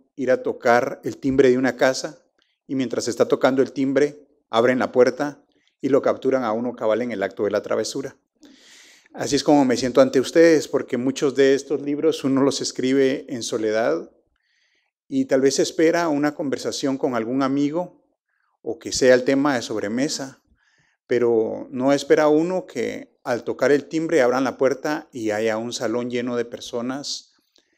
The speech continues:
esperando que uno les diga algo, porque uno solo quería hacer su travesura y salir corriendo. Entonces, eh, ya que estamos aquí,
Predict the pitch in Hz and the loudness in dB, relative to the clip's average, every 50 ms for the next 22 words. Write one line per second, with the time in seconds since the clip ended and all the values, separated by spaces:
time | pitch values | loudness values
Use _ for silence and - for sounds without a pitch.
0 | _ _ _ _ _ _ _ _ _ _ - - 127 - - - 117 107 110 120 | _ _ _ _ _ _ _ _ _ _ -16 -12 -12 -8 -6 -4 -4 -2 -2 -2
1 | 123 120 123 - 117 101 110 117 120 120 117 110 98 101 110 107 107 110 110 110 | -2 -4 -4 -6 -8 -6 -6 -6 -6 -4 -6 -6 -6 -6 -8 -6 -4 -4 -2 -2
2 | 127 139 135 123 - 113 95 - _ _ _ _ _ _ _ _ _ _ _ _ | -2 -2 -4 -6 -8 -14 -18 -20 _ _ _ _ _ _ _ _ _ _ _ _
3 | _ _ _ _ _ _ _ _ - 113 113 - 110 107 117 123 120 113 - 117 | _ _ _ _ _ _ _ _ -8 -8 -6 -6 -6 -4 -4 -4 -4 -4 -2 -2
4 | 117 117 117 113 101 101 104 95 - - 113 - - 127 - - 107 98 92 - | -2 -2 -4 -6 -4 -4 -4 -4 -4 -6 -8 -8 -10 -10 -8 -6 -6 -6 -6 -6
5 | - 110 110 113 - 104 87 90 - - - - 107 107 110 107 104 - - _ | -6 -6 -6 -6 -8 -10 -14 -16 -16 -16 -16 -14 -12 -12 -12 -12 -14 -16 -20 _
6 | _ _ _ - 131 123 - 139 131 127 131 - 127 120 113 - - 117 104 95 | _ _ _ -18 -18 -8 -4 -2 -2 -2 0 0 0 0 0 0 0 -2 -2 -2
7 | 92 92 - - _ _ - 147 135 139 - 151 - - 139 143 147 127 135 - | -6 -10 -12 -16 _ _ 2 4 4 4 4 2 0 0 0 0 -2 -4 -4 -6
8 | - - 131 139 - _ _ | -8 -8 -10 -10 -12 _ _